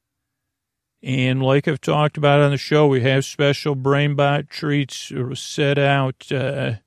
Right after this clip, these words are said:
lavender oil, uh,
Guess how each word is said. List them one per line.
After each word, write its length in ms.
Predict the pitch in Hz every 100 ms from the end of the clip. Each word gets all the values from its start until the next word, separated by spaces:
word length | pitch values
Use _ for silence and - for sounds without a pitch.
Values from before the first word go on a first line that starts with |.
| _ _ _ _
lavender 720 | 139 143 151 147 147 151 147
oil, 800 | 143 143 143 143 143 143 143 143 _ _ _ _ _ _ _ _ _ _ -
uh, 600 | 123 117 117 120 123 131